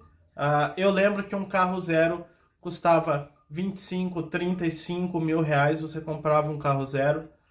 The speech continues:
Ah, hoje um carro zero tá custando, ah, setenta, oitenta mil reais. E talvez você vai falar, "Ah, mudar as regulamentações, mudar as leis, por isso que o carro ficou assim." Não, o carro popular ficou mais caro,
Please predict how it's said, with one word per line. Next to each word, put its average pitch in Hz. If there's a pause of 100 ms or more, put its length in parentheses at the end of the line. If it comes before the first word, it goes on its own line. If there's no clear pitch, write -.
(240)
Ah, 143
hoje 185
um 180
carro 175
zero 156
tá 170
custando, 156 (320)
ah, 147
setenta, 170
oitenta 160
mil 151
reais. 139 (400)
E 143
talvez 151 (180)
você 156
vai 147
falar, 170
"Ah, 190
mudar 180
as 180
regulamentações, 170
mudar 156
as 190
leis, 190
por 160
isso 160
que 165
o 156
carro 160
ficou -
assim." 147
Não, 139 (240)
o 160
carro 180
popular 170
ficou 196
mais 208
caro, 165